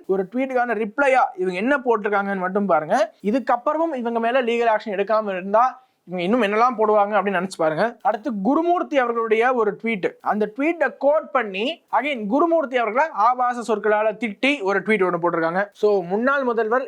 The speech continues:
எடப்பாடி பழனிசாமி அவர்களை பத்தி ஆபாசமாக கொச்சையாக பேசினதை பார்த்தோம், பாரத பிரதமர் பத்தி தவறாக பேசினதை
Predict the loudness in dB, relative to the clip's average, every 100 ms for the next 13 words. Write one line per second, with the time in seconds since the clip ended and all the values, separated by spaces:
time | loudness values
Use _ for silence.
0 | 0 0 2 0 2 0 2 2 2 0
1 | -2 0 0 0 0 -2 0 0 2 4
2 | 4 2 0 0 0 0 -2 0 0 0
3 | -2 -6 -4 -2 -2 -2 -4 -6 _ _
4 | -14 0 4 4 4 2 2 2 4 2
5 | 2 2 0 -2 2 4 4 2 -4 -6
6 | -6